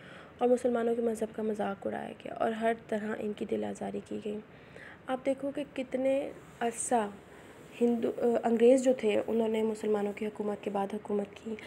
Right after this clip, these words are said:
अब उस दौरान अगर बच्चों को स्कूल जाने की इजाज़त नहीं थी और लोगों को मस्जिद में नमाज़ पढ़ने की इजाज़त नहीं थी और मस्जिदों में घोड़े बांध दिए गए थे, तो जाहिर है कि लोग मज़हब और, अ, ख़ास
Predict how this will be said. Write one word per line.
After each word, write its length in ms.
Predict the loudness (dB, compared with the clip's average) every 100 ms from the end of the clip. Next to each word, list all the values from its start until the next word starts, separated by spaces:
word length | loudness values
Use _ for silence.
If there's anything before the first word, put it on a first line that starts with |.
| -16 -18 0
अब 120 | 2 4
उस 100 | 8
दौरान 400 | 8 10 6 6
अगर 160 | 6
बच्चों 340 | 6 4 2 2
को 100 | 2
स्कूल 280 | -2 -2 0
जाने 280 | 0 0
की 140 | -2 -2
इजाज़त 480 | -2 -2 -4 -6 -4
नहीं 160 | -6
थी 280 | -6 -8 -10 -10 -18 -20 -6 2
और 80 | 6
लोगों 320 | 8 6 4
को 120 | 2
मस्जिद 340 | 0 0 -4 0
में 100 | 0
नमाज़ 360 | 0 -2 -6
पढ़ने 260 | -4 -2 -2
की 180 | -2 -4
इजाज़त 480 | -4 -6 -6 -6 -6
नहीं 140 | -6
थी 280 | -6 -8 -8 -10 -20 -20 -10 -2
और 60 |
मस्जिदों 380 | 0 2 4 6
में 160 | 6 6
घोड़े 280 | 6 6 6
बांध 260 | 6 2
दिए 160 | 0 0
गए 160 | 0 -2
थे, 120 | -2
तो 180 | 0 4
जाहिर 320 | 4 4 0
है 160 | -4 -12 -14 -16 -18 -8
कि 100 | 0
लोग 580 | 6 8 10 8 6 -2
मज़हब 460 | 0 6 8 6 2
और, 400 | 2 2 0 -4 -10 -18 -20 -20 -12
अ, 160 | -10 -10
ख़ास 340 | -6 -2 -2